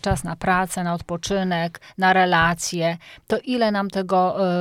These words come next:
y, jaki, y, obszar jest zajęty przez to. Jeżeli jest tam równowaga mniej więcej, tak,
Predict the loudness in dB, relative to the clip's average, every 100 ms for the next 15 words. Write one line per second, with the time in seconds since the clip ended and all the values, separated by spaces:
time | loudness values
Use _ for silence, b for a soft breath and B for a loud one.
0 | 0 0 0 0 -2 -4 -4 -4 -4 -4
1 | -4 -2 0 0 -2 -4 -4 -2 -2 -4
2 | -6 -6 -6 -8 -8 -6 -2 -2 -4 -10
3 | _ _ _ _ _ -2 -2 0 0 0
4 | -2 -2 0 2 2 2 0 -2 -2 -2
5 | -2 -4 -8 -8 -4 -4 -4 -10